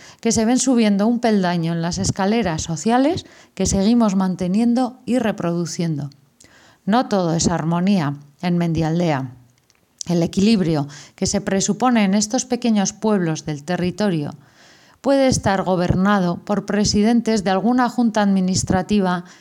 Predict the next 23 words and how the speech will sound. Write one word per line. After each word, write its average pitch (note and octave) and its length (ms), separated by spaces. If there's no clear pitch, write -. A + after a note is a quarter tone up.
que F#3+ 140
se F#3 160
pelea F#3+ 640
y A3 140
denuncia G#3 800
a G#3 100
la A3 220
persona F#3+ 580
que G3 220
corta - 360
pinos A#3+ 360
de G#3+ 80
un G#3+ 140
metro A#3+ 320
de F#3 80
altura. E3+ 440
Pinos A#3+ 460
llegados C4 460
a B3+ 60
una A3 240
zona F3+ 400
de F#3+ 160
bosque A#3 560